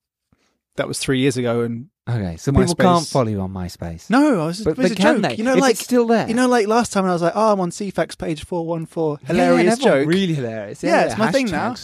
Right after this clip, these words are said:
Speaker 1: doing it every
Speaker 2: C fax.
Speaker 1: week.
Speaker 2: But, but are you, but I'm genuinely serious. Are you still on MySpace?
Speaker 1: I don't, yeah. But don't go there 'cause I'm not gonna <laughs> look at it.
Speaker 2: But how fascinating.
Speaker 1: Yeah, right.
Speaker 2: I
Speaker 1: No,
Speaker 2: deleted,
Speaker 1: that,
Speaker 2: I
Speaker 1: all that's,
Speaker 2: deleted
Speaker 1: did
Speaker 2: mine.
Speaker 1: you delete it?
Speaker 2: Yeah,
Speaker 1: I just,
Speaker 2: I
Speaker 1: like, left
Speaker 2: deleted
Speaker 1: it all
Speaker 2: it.
Speaker 1: there.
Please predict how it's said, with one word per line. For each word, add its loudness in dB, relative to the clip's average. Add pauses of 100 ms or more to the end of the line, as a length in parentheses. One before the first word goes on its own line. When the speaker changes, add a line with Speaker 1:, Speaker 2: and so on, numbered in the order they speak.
Speaker 1:
doing 2
it 4
every 0
Speaker 2:
C 4
fax. -
Speaker 1:
week. -2 (580)
Speaker 2:
But, -2 (120)
but 2
are 4
you, -4
but 2
I'm 0
genuinely 0
serious. 0
Are 6
you -2
still -2
on -8
MySpace? -4
Speaker 1:
I -4
don't, 0
yeah. 0 (600)
But 4
don't 2
go 2
there -2
'cause -6
I'm -4
not -6
gonna -2
<laughs> -4
look 2
at -2 (240)
it. 4 (540)
Speaker 2:
But -4
how -2
fascinating. -6
Speaker 1:
Yeah, -2
right. -2
Speaker 2:
I 4
Speaker 1:
No, 2
Speaker 2:
deleted, -4
Speaker 1:
that, 4
Speaker 2:
I -12
Speaker 1:
all 4
that's, 4
Speaker 2:
deleted 0
Speaker 1:
did 4
Speaker 2:
mine. 4
Speaker 1:
you 0
delete -2
it? -2
Speaker 2:
Yeah, 0
Speaker 1:
I 4
just, 2
Speaker 2:
I 2
Speaker 1:
like, 0
left 2
Speaker 2:
deleted -6
Speaker 1:
it -12
all -8
Speaker 2:
it. -4
Speaker 1:
there. -4